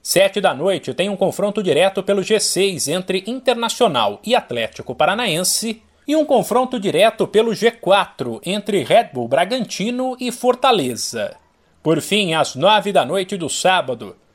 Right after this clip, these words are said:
um Corinthians pressionado, que ainda não entregou tudo o que se esperava depois da chegada de reforços,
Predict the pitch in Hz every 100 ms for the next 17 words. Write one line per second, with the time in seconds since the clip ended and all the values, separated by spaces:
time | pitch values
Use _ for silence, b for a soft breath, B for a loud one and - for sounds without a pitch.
0 | _ 269 269 262 185 254 269 233 - 220
1 | 214 247 214 208 202 123 113 - 180 220
2 | 214 190 202 214 277 311 262 202 131 214
3 | 214 - 214 254 165 123 - 214 - 190
4 | 127 107 113 135 156 185 233 214 214 202
5 | 120 110 107 117 135 175 147 165 135 117
6 | 101 -